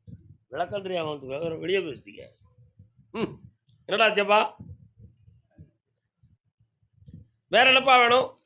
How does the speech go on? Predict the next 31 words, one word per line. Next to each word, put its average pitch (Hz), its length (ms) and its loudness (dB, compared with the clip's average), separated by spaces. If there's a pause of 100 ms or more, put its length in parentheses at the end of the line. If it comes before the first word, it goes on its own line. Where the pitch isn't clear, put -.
இந்தா, 143 340 -2 (960)
உன் 165 160 -4
கடனை 214 320 2
தீர்க்க 202 440 2
கையில 208 240 4
பணத்தை 196 320 2
எடுத்துட்டேன். 143 400 -2 (1000)
தொழிலும் 233 360 6
நல்ல 220 220 4
வேணும், 214 420 4 (440)
உன் 160 240 -4
மனசும் 202 280 0
நிம்மதி 196 340 0
அடையும், 196 540 2
உன் 156 200 -8
துயரம் 170 360 0
தீரும். 147 340 -6 (600)
ஒண்ணு. 139 400 -6 (280)
ஆனா 226 260 4
ஒரே 254 220 6
ஒரு 247 160 6
விஷயம் 214 220 2
சொல்லுதேன் 214 280 -2
தம்பி, 190 360 -6 (320)
உன் 190 180 -2
மகனால 254 400 4
ஒரு 220 160 0
சின்ன 247 240 -2
போலீஸ் 240 320 -2
விசாரணை 180 400 0
வரும். 147 300 -6